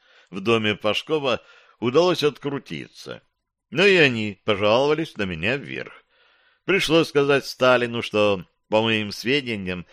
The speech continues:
информация из Генштаба свободно перетекала в О К В. Источник информации так и не был выявлен – со временем этот ручеек иссяк, видимо, источник погиб где-то в ходе войны.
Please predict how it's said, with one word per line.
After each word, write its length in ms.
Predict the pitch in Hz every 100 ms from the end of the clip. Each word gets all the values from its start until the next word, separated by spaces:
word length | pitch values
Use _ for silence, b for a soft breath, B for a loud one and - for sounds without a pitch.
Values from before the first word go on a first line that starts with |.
| B -
информация 800 | 104 - 110 113 113 107 - 101
из 180 | 92
Генштаба 720 | 82 101 95 - 131 127 95 b b b
свободно 540 | - 113 113 131 117
перетекала 880 | 113 117 110 104 - 117 113 113 113
в 200 | 92 107 -
О 100 | 113
К 280 | - 117 110
В. 260 | 92 87 - _ _ _ _ _ _ _ -
Источник 680 | 107 - 131 117 117 104
информации 880 | 113 104 101 104 107 117 113 135 127 -
так 260 | 95 -
и 40 | 98
не 200 | 98 95
был 220 | 113 135
выявлен – 600 | 127 90 76 71 69 b b b b
со 180 | - 123
временем 500 | 120 120 117 110 113
этот 300 | 104 107 90
ручеек 580 | 110 - 139 170 123 - B B -
иссяк, 640 | 101 - - 175 101 -
видимо, 520 | 90 101 107 104 101
источник 500 | 95 - 110 - 98
погиб 300 | 101 98 104
где-то 320 | 87 104 95
в 40 | -
ходе 200 | 107 113
войны. 340 | 143 147 80